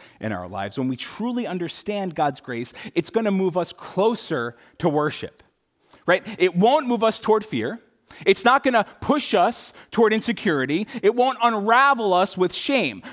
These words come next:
God's grace is always going to move us to worship. It will move us to praise. It will move us to faithfully proclaim the goodness of God and the glorious gospel of Jesus Christ.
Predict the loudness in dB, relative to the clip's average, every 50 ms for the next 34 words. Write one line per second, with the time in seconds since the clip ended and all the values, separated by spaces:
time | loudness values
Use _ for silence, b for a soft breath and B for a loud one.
0 | B 2 4 4 4 2 -2 -6 -6 -2 0 2 2 0 -2 -6 -8 -12 -16 -18
1 | _ _ -2 -2 -2 -2 -8 -4 0 2 2 4 4 2 2 2 2 0 0 -2
2 | -2 -2 -2 -4 -4 -4 -2 0 0 0 0 0 0 0 -2 -2 -2 -4 -10 B
3 | B B _ -2 0 2 2 0 0 -2 -4 -6 -6 -4 -4 -4 -2 0 0 2
4 | 2 2 2 2 0 0 0 0 0 0 -4 -8 -16 B B B 0 0 0 0
5 | 0 2 2 4 4 2 0 -2 -2 -2 0 0 2 2 2 2 0 0 0 -2
6 | -2 -2 -4 -6 -8 -8 -8 -2 0 0 0 0 -2 -8 -10 -10 -10 -10 -6 -6
7 | -6 -6 -6 -2 -2 -2 0 0 -2 -4 -6 B B B B B -6 -6 -6 -6
8 | -2 0 0 2 2 0 0 0 -4 -6 -8 -8 -8 -4 -2 0 0 0 0 -2
9 | -6 -8 -10 -10 -10 -8 -4 -2 -2 -2 -2 -2 -4 -6 -8 -6 -4 -4 -4 -4
10 | -6 -8 -10 -10 -10 -10 -10 -10 -10 -10 -10 -14 -14 -6 -2 -2 0 0 -2 -6
11 | -10 -16 -20 -20 -20 _